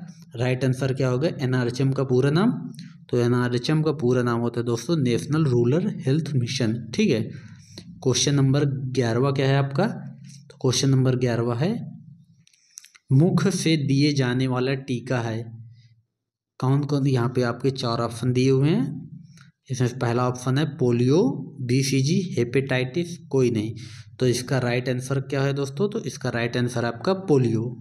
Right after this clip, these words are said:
क्वेश्चन नंबर बारहवाँ क्या है आपका?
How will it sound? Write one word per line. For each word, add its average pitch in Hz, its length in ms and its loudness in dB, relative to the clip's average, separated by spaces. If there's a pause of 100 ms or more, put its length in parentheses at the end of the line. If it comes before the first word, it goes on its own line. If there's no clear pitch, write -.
(1300)
क्वेश्चन 139 340 2
नंबर 139 440 4 (3000)
बारहवाँ 127 440 2
क्या 135 140 -2
है 135 120 2
आपका? 135 280 -6